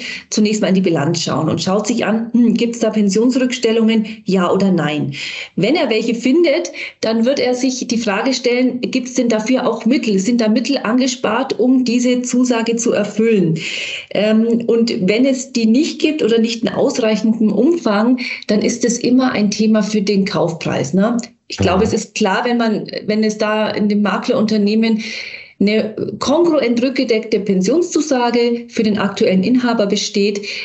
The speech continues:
Speaker 1: ähm, dann wird ein Kaufinteressent einen höheren Kaufpreis bereit sein zu zahlen, als wenn es in diesem Unternehmen eine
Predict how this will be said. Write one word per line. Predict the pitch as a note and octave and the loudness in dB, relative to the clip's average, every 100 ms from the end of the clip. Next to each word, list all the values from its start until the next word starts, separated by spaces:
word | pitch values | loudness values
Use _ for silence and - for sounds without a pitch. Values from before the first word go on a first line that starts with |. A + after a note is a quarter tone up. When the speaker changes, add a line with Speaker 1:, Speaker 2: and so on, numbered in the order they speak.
| - | -8
Speaker 1:
ähm, | G3 G3 F#3+ F#3+ - - G3+ | -4 2 2 2 -4 -6 0
dann | F#3+ F#3+ - | 2 0 -2
wird | F3+ A#3 A#3 | 0 0 2
ein | G3 F#3+ F#3+ - - | 0 0 -2 -8 -8
Kaufinteressent | - G3+ G3+ A3 G3+ G3 G#3 | -4 -2 0 0 0 0 0
einen | - F#3 F3 | 2 0 2
höheren | G3+ D4+ D4 | 2 2 0
Kaufpreis | B3+ B3+ B3+ - A#3+ A#3+ | 0 -2 -2 -2 -2 0
bereit | A#3+ G#3+ G#3 | 0 0 0
sein | G#3 G#3 | 0 0
zu | G3 F#3+ | 0 -2
zahlen, | - G3+ F#3+ G3+ G3 - - | 0 0 2 0 -4 -10 -8
als | - F#3+ F#3+ | -2 -2 0
wenn | G3+ G#3+ | 0 0
es | G#3+ | 2
in | G3+ | 2
diesem | G3+ G3+ | 2 0
Unternehmen | G3 G3 F#3+ F#3+ G#3 A3 G#3+ - - - - | 0 2 4 4 4 2 0 -4 -14 -20 -6
eine | F#3+ G3 F#3 F3+ - | 0 0 0 -2 -8